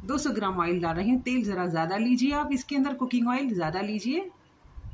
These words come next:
ज़्यादा मात्रा में इसलिए लेना है क्योंकि ईद का मौका है तो बहुत अच्छा लगेगा ये। और खुरमे में आपको अच्छी तेल की तरी आना है तो आप पहले बार में ही तेल अच्छा लेना है।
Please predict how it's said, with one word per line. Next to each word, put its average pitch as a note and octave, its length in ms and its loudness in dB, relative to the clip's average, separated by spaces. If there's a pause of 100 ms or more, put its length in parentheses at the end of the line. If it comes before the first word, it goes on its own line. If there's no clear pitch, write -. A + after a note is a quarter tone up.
ज़्यादा A3 320 0
मात्रा B3 360 4
में A#3 120 2
इसलिए A3+ 320 -2
लेना A3 240 0
है B3+ 180 4
क्योंकि B3 640 -2
ईद G#3+ 160 -2
का A3 160 -4
मौका A3 300 -2
है B3 180 -2
तो A3+ 120 -6
बहुत F3+ 240 -6
अच्छा - 220 -10
लगेगा G#3+ 380 -4
ये। D4 260 -4 (1900)
और G3 240 -2
खुरमे C4+ 400 2
में C#4+ 380 2 (120)
आपको B3 420 -2 (680)
अच्छी - 300 0 (200)
तेल C4+ 200 0
की B3+ 120 0
तरी A#3 260 -2
आना G#3+ 200 0
है A3+ 180 2
तो A3+ 200 -4
आप F#3+ 340 -2
पहले G#3 300 0
बार G3 240 -2
में G#3+ 140 2
ही C4 220 2
तेल A#3 220 -2
अच्छा F3+ 240 -6
लेना F3 260 0
है। A3 180 -4